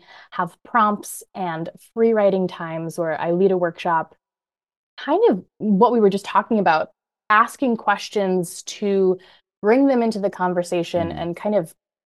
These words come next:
Speaker 1: pick a starting point to start talking about their lives.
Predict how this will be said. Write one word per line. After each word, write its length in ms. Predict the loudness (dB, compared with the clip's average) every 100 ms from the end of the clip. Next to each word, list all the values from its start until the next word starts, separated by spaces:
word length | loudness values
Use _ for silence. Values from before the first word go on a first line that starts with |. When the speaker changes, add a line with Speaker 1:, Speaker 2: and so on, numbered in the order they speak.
| _
Speaker 1:
pick 200 | -2 0
a 60 | 0
starting 500 | -2 0 2 2 -2
point 400 | -2 -4 -4 -12 -18
to 100 | -14
start 260 | -4 -4
talking 420 | -2 0 0 0 0
about 220 | 0 -2
their 140 | -2
lives. 560 | 0 -2 -2 -12 -20